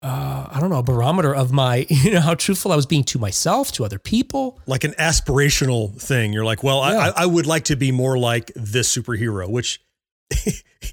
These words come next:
Speaker 2: if that's not a role model, what is? You're, you're mapping
Speaker 1: Yeah.
Speaker 2: your behavior based on what you have learned or interpreted or felt through the portrayal of
Speaker 1: Right.
Speaker 2: this character. Yeah, perfect.
Speaker 1: And I'll actually lump Batman and Superman together.
Speaker 2: Yeah.
Speaker 1: It seems, again, seems obvious, but as a kid,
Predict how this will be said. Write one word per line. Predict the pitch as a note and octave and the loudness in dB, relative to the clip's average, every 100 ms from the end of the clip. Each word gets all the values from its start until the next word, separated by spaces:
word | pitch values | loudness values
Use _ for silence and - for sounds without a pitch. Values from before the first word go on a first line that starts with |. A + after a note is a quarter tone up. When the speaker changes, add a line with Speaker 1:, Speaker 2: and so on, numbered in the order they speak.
| - | -4
Speaker 2:
if | F3+ D#3 | -2 0
that's | G3+ - | 0 2
not | A3+ G#3 | 2 2
a | |
role | D#3 E3+ | 2 2
model, | C#3 A2 A2+ | 0 0 -2
what | C3+ C3+ | 0 0
is? | G#2 E2+ - - - | 0 -4 -8 -10 0
You're, | D3+ D3+ D#3+ | 2 2 2
you're | D3 | 2
mapping | C3+ D3 C#3 D#3+ | 2 2 2 2
Speaker 1:
Yeah. | C#3 | 2
Speaker 2:
your | C3 | 0
behavior | C3 B2+ B2 G#2 G#2 G2 _ _ - | 0 0 0 -2 -4 -6 _ _ -8
based | G#2 C3 - | -2 0 0
on | B2 A2+ | 0 -2
what | A#2+ | -4
you | B2 | -4
have | A2 G#2+ | -6 -2
learned | B2+ B2 A#2+ A#2 - _ - | -2 0 0 -4 -8 _ -10
or | B2 B2 | -8 -6
interpreted | A#2 - G2+ B2 A#2+ A2 G#2+ - | -4 -2 -2 -2 -2 -2 -4 -6
or | B2 A2+ G#2+ - _ _ - | -6 -4 -4 -8 _ _ -8
felt | - C3+ A#2+ - | -2 -2 -4 -10
through | - B2+ A#2+ A2+ G#2+ G#2 - - | -8 -2 0 0 -2 -6 -14 -12
the | A2+ | -6
portrayal | A#2+ - B2+ A#2 | -4 -4 -2 -2
of | G#2+ | -4
Speaker 1:
Right. | |
Speaker 2:
this | G#2 | -6
character. | - G2+ - - A2 | -6 -8 -10 -12 -8
Yeah, | A2+ F#2+ - | -6 -6 -8
perfect. | A#2+ - | -6 -2
Speaker 1:
And | C#3+ | -2
I'll | A3+ | 0
actually | C#4 - E3 | -2 0 2
lump | D3+ D3 | 2 2
Batman | C#3 D3 D3 | 0 2 2
and | C3+ | 2
Superman | - B2+ A#2+ | 2 2 2
together. | G#2 A#2+ D#3 A2 - _ _ _ _ | 2 2 2 0 -4 _ _ _ _
Speaker 2:
Yeah. | B2 B2+ | -2 -2
Speaker 1:
It | |
seems, | - D3 | 0 0
again, | C3 C3+ | 2 0
seems | A2 B2+ A2 | 2 0 0
obvious, | C#3 D#3 G#2+ | 0 0 0
but | B2+ | 0
as | A2 | -2
a | A2 | -2
kid, | - F3 | 0 0